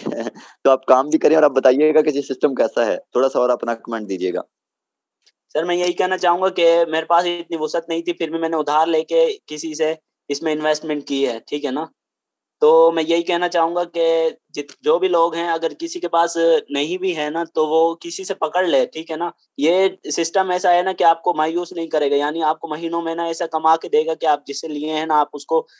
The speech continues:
Speaker 2: जाके foreign उसके बगैर कहे वापसी करेंगे। सर, मैं इससे ज्यादा फिलहाल कुछ नहीं कहूंगा, बाकी मैं आपको next meeting में इंशाल्लाह अपनी प्रोग्रेस शो करूंगा।
Speaker 1: जी सर, thank you so much, आपने अपना बहुत कीमती time दिया,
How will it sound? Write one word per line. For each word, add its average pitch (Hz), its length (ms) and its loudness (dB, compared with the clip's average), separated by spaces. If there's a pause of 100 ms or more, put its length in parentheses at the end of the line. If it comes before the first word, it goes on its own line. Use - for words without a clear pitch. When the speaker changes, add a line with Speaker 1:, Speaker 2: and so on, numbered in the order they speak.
(180)
Speaker 2:
जाके 147 260 2
foreign 160 340 0
उसके 165 200 -4
बगैर 147 340 0
कहे 170 200 -4
वापसी 139 320 -2
करेंगे। 123 340 -6
सर, 120 220 -10 (420)
मैं 156 300 0
इससे 160 220 -2
ज्यादा 151 240 2
फिलहाल 147 260 2
कुछ 147 220 -8
नहीं 151 140 -6
कहूंगा, 151 320 -2
बाकी 135 280 -2
मैं 139 320 -6
आपको 127 540 -2
next 127 340 -8
meeting 131 260 -4
में 127 160 -4
इंशाल्लाह 120 440 -2 (360)
अपनी 131 160 -4
प्रोग्रेस 123 380 0
शो 113 180 -2
करूंगा। 117 400 -8 (1000)
Speaker 1:
जी 127 120 -10
सर, 127 200 -2
thank 139 380 -4
you - 140 -4
so 151 140 0
much, 143 240 -2
आपने 123 260 -4
अपना 127 140 -6
बहुत 117 300 0
कीमती 120 320 -4
time 117 200 -2
दिया, 113 220 0